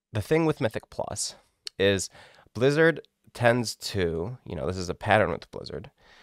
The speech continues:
put in the least amount of work to try to get as much sub time and, you know, subscription renewals from their customer base as possible.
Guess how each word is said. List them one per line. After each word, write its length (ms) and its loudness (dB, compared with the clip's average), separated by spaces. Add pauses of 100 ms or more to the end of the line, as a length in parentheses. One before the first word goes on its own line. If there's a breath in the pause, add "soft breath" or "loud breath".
(140 soft breath)
put 180 4
in 120 4
the 100 2
least 320 -4
amount 240 4
of 100 -2
work 360 -6 (120)
to 80 -12
try 240 4
to 80 2
get 140 2
as 140 -2
much 380 0 (200 soft breath)
sub 300 2
time 400 -6 (100)
and, 320 -2 (320 soft breath)
you 80 -6
know, 80 -2
subscription 760 -4 (140)
renewals 840 -2
from 360 0
their 140 0
customer 420 -4
base 240 -6
as 120 -8
possible. 500 -4